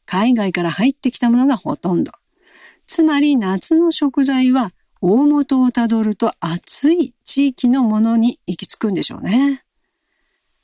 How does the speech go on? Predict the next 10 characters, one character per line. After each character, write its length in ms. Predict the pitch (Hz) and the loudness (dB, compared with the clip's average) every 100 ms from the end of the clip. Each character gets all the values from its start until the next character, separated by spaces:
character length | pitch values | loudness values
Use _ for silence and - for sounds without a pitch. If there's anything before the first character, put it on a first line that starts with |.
| _ | _
あ 140 | 208 | -2
の 100 | 202 | -2
辛 600 | 196 196 202 208 247 269 | -2 -2 0 0 0 2
い 160 | 285 277 | 2 2
唐 200 | 254 269 | 0 2
辛 200 | 302 339 | 2 2
子 100 | 330 | 0
だ 60 | 214 | -4
っ 60 | |
て 380 | - - 262 170 | -4 -2 -2 -2